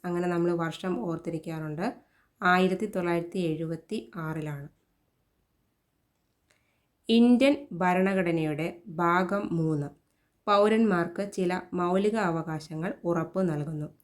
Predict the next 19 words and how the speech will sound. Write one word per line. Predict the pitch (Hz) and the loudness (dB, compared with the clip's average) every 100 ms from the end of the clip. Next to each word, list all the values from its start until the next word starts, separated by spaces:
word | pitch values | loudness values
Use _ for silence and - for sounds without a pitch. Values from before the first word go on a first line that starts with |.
| _ _ _ _ 226 | _ _ _ _ 4
താഴെ | 220 233 254 277 285 | 6 6 6 4 2
പറയുന്നവയിൽ | 185 175 175 175 165 170 170 - | 0 2 2 2 2 0 -2 -6
ഒരു | 190 208 254 | -2 2 2
അവകാശം | 160 160 160 160 156 185 220 - _ _ _ - | 0 -2 -2 -2 -2 -4 -6 -8 _ _ _ -4
ഭാഗം | 170 175 180 202 208 | 4 4 4 2 0
മൂന്നിൽ | 180 175 180 208 - | 0 2 2 0 -4
ഉൾപ്പെടുത്തിയിട്ടില്ല. | 165 - 160 160 170 160 160 147 147 - - | -6 -4 -4 -4 -4 -6 -4 -6 -6 -8 -2
ഏതാണ് | 190 208 185 156 151 180 - | 2 2 2 0 0 -2 -4
ആ | 165 | -6
അവകാശം? | 160 156 151 147 147 - - _ _ _ | -6 -6 -6 -6 -10 -16 -20 _ _ _
ഇമ്പോർട്ടൻ്റ് | 180 156 160 156 170 165 | -6 -4 -4 -2 -2 0
ആണ്. | 151 156 233 - _ _ - | -2 -4 -6 -10 _ _ -6
റിപ്പീറ്റഡ് | 175 175 220 208 214 233 - | -4 -4 -4 -4 -4 -6 -4
പി | 165 160 | 0 2
വൈ | 160 | 0
ക്യു | 156 156 | -2 -6
ആണ്. | 143 165 247 - _ _ _ _ _ _ _ _ _ _ _ _ _ _ _ _ _ _ _ | -6 -6 -8 -12 _ _ _ _ _ _ _ _ _ _ _ _ _ _ _ _ _ _ _
തുല്യ | 240 233 233 247 269 | 6 8 8 8 6
ജോലിക്ക് | 208 180 175 170 196 240 | 6 4 2 0 -2 -6